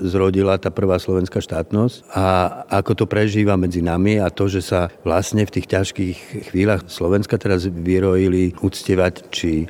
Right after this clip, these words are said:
Tisa a slovenského štátu a že sa to ujíma znova a znova aj v tom náboženskom prostredí, tak to je vlastne ten problém. A ja by som bol rád, no ja som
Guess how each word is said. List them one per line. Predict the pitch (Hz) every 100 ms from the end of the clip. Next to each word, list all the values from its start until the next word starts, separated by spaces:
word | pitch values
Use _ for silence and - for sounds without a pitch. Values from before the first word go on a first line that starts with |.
| - -
Tisa | 90 82 104 92
a | 87
slovenského | - 87 90 107 87
štátu | - 85 87 - 104 101 - -
a | - 98
že | 104
sa | 98 92
to | 104
ujíma | 90 107 101 98
znova | 95 98 98 80
a |
znova | 87 90 92 101 101 98 90 85
aj | 87 82
v |
tom | - 90 90 85 87
náboženskom | 90 98 95 92 107
prostredí, | 85 80 - 98 98 131 - - - -
tak | 95 -
to |
je | 110 98
vlastne | 87 92 98 - 107 104
ten | 98 101
problém. | 95 127 123 90
A | 78 - - - - -
ja | 101
by | 110
som | 123 113
bol |
rád, | 113 127 113
no | 101
ja | 101
som | - 110 95 98